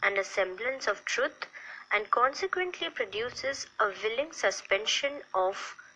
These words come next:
disbelief for the moment in the reader's mind. The fantastic and the real, the human and the supernatural, the probable and the improbable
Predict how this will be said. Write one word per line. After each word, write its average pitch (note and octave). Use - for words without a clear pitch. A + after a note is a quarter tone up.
disbelief F3
for D4+
the E4
moment C4
in G#3+
the A3
reader's A#3
mind. D#3+
The G#3
fantastic A#3+
and A#3
the A#3+
real, G3+
the A#3+
human D#4
and C4+
the A3+
supernatural, F#3+
the A3+
probable C4
and B3
the B3
improbable G3+